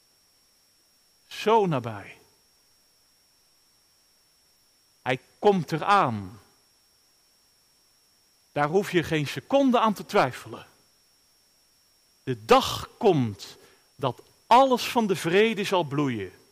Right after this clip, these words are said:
Van die vrede die nu al je hart en gedachten bewaken wil. De dag dat bergen vrede zullen dragen, twist en wrok verdwijnt.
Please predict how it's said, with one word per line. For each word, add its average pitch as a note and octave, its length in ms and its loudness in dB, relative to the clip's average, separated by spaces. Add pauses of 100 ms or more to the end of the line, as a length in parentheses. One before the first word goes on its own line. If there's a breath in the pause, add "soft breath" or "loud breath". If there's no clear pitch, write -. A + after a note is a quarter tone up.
(800)
Van C3+ 320 -2
die A3+ 240 -4
vrede E3+ 480 2
die B2+ 180 -6
nu A3 280 -2
al G#3 220 0
je F#3 100 2
hart D#3 360 -2
en G#3+ 140 -6
gedachten F3+ 600 -4
bewaken D3+ 500 2
wil. A#2+ 260 -6 (1300)
De C3+ 160 -8
dag - 400 2
dat C#3 260 -4 (120)
bergen A#3+ 460 2
vrede G3+ 440 2
zullen F3 300 0
dragen, C3 540 0 (540 soft breath)
twist - 480 -2
en F#3+ 220 0
wrok D3+ 420 -2
verdwijnt. C3+ 720 0